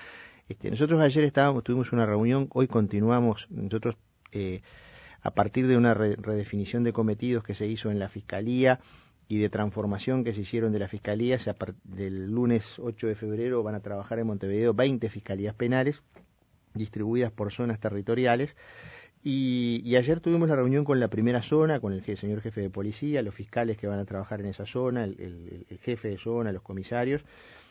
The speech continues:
Y, y, y lo que, lo que se les pedía y se les planteaba a la autoridad policial, bueno, eh,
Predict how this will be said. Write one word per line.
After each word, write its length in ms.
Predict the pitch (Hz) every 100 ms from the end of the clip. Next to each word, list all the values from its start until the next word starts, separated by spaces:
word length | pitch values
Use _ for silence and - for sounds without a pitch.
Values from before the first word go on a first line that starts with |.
| - _ _ _ _ _ _ - _ -
Y, 280 | 156 143 -
y, 280 | 143 131 127
y 160 | 143 135
lo 220 | 131 117
que, 180 | - 127 -
lo 160 | 123 117
que 100 | 117
se 100 | 127
les 120 | 117 - -
pedía 640 | 120 143 175 175 170 - _ _ _ _ _ _ _ _ _ -
y 80 |
se 100 | 110
les 120 | 127 110
planteaba 600 | 117 110 131 147 147 147
a 140 | -
la 60 | 110
autoridad 320 | 107 110 127
policial, 320 | 131 117 135
bueno, 360 | 127 127 104 92 _
eh, 540 | 113 104 101 101 95